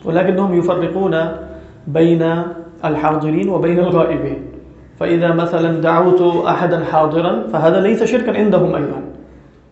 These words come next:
ولكن إذا دعوت أحدا وهو غائب فهذا الشرك عندهم. ولكن علماء أهل السنة يفرقون، يفرقون. وهذا ليس شيء جيد، يعني أنا أقول لكم، ليس معنى أنه ليس شركا أن ندعوه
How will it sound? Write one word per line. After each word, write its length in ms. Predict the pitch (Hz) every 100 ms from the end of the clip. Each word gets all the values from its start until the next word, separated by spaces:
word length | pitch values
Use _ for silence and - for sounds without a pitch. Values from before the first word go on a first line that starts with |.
| -
ولكن 360 | 160 165 165 175
إذا 240 | 165 165
دعوت 480 | 160 156 175 180 180
أحدا 560 | 165 175 165 175 175
وهو 240 | 165 156 160
غائب 600 | 147 175 190 170 170 170 - - - - -
فهذا 600 | 147 160 165 180 190 - - 160
الشرك 560 | - - 190 185 -
عندهم. 540 | 180 170 151 151 151 151
ولكن 540 | 165 180 180 185 - - - -
علماء 400 | 160 160 190 226
أهل 180 | 170 160
السنة 600 | 160 156 151 151 185 - - - -
يفرقون، 540 | 196 - 156 147 - - - -
يفرقون. 560 | 160 196 185 - - - - - - - - - - - - - - -
وهذا 320 | 143 180 220
ليس 280 | 202 240 233
شيء 260 | 208 208 175
جيد، 300 | 185 151 151
يعني 260 | 156 170
أنا 120 | 175 180
أقول 320 | - 226 175
لكم، 280 | - 143 - - - - - - - - 175 - 208
ليس 480 | 156 185 240 - 220
معنى 420 | 196 202 202 208
أنه 560 | 208 196 190 190 196 175
ليس 300 | 196 - 180
شركا 460 | 185 180 196 -
أن 200 | 180 170
ندعوه 380 | 175 151 156